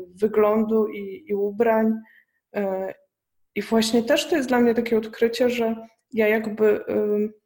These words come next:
daję wagę temu, jak wyglądam, tak? Zaczynam dbać o to i przyku-, y, przy-,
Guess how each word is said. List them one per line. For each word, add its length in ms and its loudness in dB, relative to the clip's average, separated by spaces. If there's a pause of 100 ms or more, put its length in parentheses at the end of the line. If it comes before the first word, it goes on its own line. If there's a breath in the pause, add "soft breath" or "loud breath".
(220)
daję 380 4
wagę 400 2
temu, 420 0
jak 280 2
wyglądam, 720 0
tak? 420 -6 (280)
Zaczynam 480 0
dbać 400 2
o 100 -2
to 140 -2
i 220 -2
przyku-, 680 -2
y, 40 -4
przy-, 320 -2